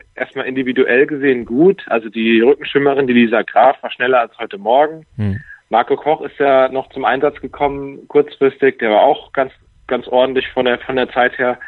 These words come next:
Speaker 1: Die Delfinschwimmerin Alena Schmidtke ist eine gute Zeit geschwommen. Auch der Damian Wehrling am Schluss mit einer ordentlichen Leistung. Also da kann man wirklich bei keinem meckern. Aber man sieht halt einfach, dass die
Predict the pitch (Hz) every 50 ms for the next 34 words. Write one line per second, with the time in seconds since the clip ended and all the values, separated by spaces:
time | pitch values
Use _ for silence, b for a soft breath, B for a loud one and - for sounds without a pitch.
0 | B B B B B B B B B B B B _ - 117 107 - 120 127 131
1 | - - - - - 131 131 123 123 127 113 113 113 113 113 120 123 117 - -
2 | 131 147 147 - - 151 135 131 - - 131 127 139 143 143 135 - - 131 123
3 | 127 - 131 - - 131 123 120 120 - 95 110 107 - - 110 107 107 107 104
4 | 104 101 - 110 110 117 123 117 117 107 117 123 127 131 123 117 113 110 - -
5 | 123 120 113 - _ _ _ _ _ _ _ _ B B B B B B _ _
6 | - 123 120 113 120 117 113 117 123 135 131 - 131 113 110 110 120 131 - -
7 | 135 123 117 113 107 113 113 - - 127 127 123 120 127 - 117 - - 117 110
8 | - - 123 123 120 113 107 131 - - 147 147 151 139 117 113 110 113 113 101
9 | 117 131 - 151 131 - - 113 110 110 113 110 110 110 - - - 110 107 104